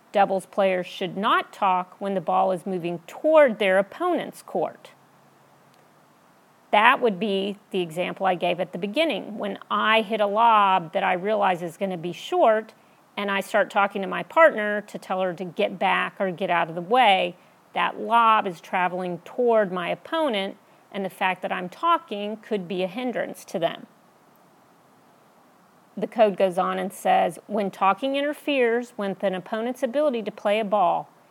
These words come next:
it is a hindrance." Then it even explains, for example, if a doubles player hits a weak lob and yells, "Get back," and the yell distracts an opponent who is about to hit the ball,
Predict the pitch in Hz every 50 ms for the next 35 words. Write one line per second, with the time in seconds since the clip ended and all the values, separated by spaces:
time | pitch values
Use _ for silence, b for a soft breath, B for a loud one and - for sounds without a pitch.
0 | b b _ _ - 208 196 190 175 - 208 190 170 208 180 170 - - - -
1 | - _ - - - _ _ _ _ _ _ _ _ _ _ _ _ _ _ _
2 | _ _ - 190 180 220 220 220 226 233 226 220 226 233 220 247 247 247 247 -
3 | - - 277 262 233 185 - - - - - - - - 208 202 214 233 247 269
4 | 247 240 277 285 285 302 277 - - 180 - - - b b b b b - 196
5 | - 226 226 208 254 262 247 285 277 - - - 269 240 226 214 226 220 220 -
6 | 220 196 175 165 175 220 233 240 - - - 190 196 208 220 220 208 190 170 175
7 | 208 - - - 220 208 202 202 196 190 190 160 170 160 160 - 226 - - 202
8 | 220 220 226 226 190 - - - _ - - b b b b b b _ _ -
9 | 214 214 208 202 190 208 208 226 220 262 262 - - - 196 196 202 202 - -
10 | 269 285 285 - - 254 233 233 226 226 233 - 214 196 214 180 202 185 156 190
11 | 180 185 180 - 233 214 190 233 233 - - 226 240 233 214 196 190 180 180 180